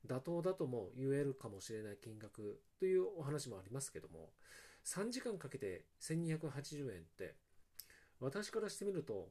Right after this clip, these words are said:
これはもうこんな金額でやるんだったらやめた方がいいかなっ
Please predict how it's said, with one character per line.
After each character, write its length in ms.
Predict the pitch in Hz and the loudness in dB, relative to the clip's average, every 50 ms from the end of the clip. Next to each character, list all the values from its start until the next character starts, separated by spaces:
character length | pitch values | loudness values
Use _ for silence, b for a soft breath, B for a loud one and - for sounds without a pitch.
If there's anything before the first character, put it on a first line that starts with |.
| - | -6
こ 80 | - 156 | 0 4
れ 80 | 156 151 | 4 6
は 240 | 147 151 143 127 | 6 6 4 4
も 320 | 104 127 135 113 92 85 - | 2 2 2 2 0 -2 -6
う 240 | - - - _ _ | -14 -20 -20 _ _
こ 120 | - 190 | 0 2
ん 40 | 196 | 4
な 120 | 208 196 165 | 4 4 2
金 200 | - 185 185 175 | 2 2 2 2
額 200 | 175 160 170 165 | 2 2 2 2
で 260 | 160 160 160 160 160 | 2 2 2 2 2
や 100 | 156 151 | 4 4
る 60 | 156 | 4
ん 120 | 156 147 | 4 2
だ 80 | 117 101 | 2 -2
っ 20 | |
た 140 | - - 92 | -4 -6 -6
ら 60 | 90 | -6
や 120 | 87 90 98 | -6 -4 -4
め 80 | 113 | -4
た 160 | 120 - 139 123 | -2 0 0 -2
方 80 | 117 | 0
が 100 | 110 101 | -2 -4
い 60 | 101 | -4
い 20 | 101 | -4
か 100 | - 92 | -4 -6
な 280 | 85 87 87 87 85 | -8 -8 -8 -8 -8
っ 60 | 85 | -10